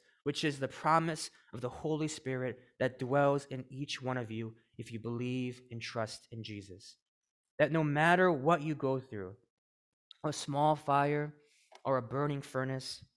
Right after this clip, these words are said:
that Jesus always promises that he'll be with you, that he'll, he'll give you the strength that you need.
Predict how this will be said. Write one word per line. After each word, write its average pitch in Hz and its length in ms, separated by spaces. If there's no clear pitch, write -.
that 139 140
Jesus 175 580
always 165 360
promises 123 640
that 110 180
he'll 127 220
be 117 160
with 110 400
you, 90 100
that 127 120
he'll, 175 360
he'll 185 100
give 170 280
you 180 100
the 151 100
strength 147 380
that 131 120
you 123 160
need. 110 340